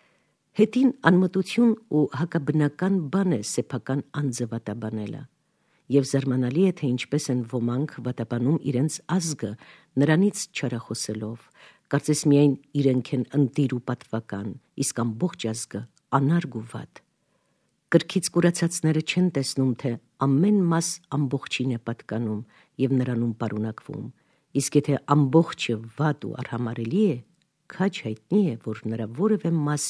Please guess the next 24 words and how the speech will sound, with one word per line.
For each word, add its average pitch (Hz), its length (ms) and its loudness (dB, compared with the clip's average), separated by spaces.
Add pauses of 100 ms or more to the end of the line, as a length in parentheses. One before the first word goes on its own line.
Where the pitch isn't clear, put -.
(100)
ևս 139 460 0 (280)
նրա 117 280 -4
հետ 107 200 -6 (140)
անարգ 139 580 0 (360)
ու 135 120 -4
վատ - 400 -12
է։ 117 40 -18 (1300)
Արդ, 170 400 6
եթե 156 280 2
ողջ 185 380 0
ազգի 131 300 0
հասարակությունը 127 800 -4 (380)
արհամարելի 117 680 -2
է 123 120 -2 (120)
ու 135 180 -2
վատ, 120 420 -4 (540)
ապա 147 200 0 (140)
իրենք 208 460 2
իսկ - 240 -2
չարախոսները, 131 840 -2 (320)
որ 139 280 2
ազգի 135 380 -2
ողջ 170 320 -2
հասարակության 123 720 -2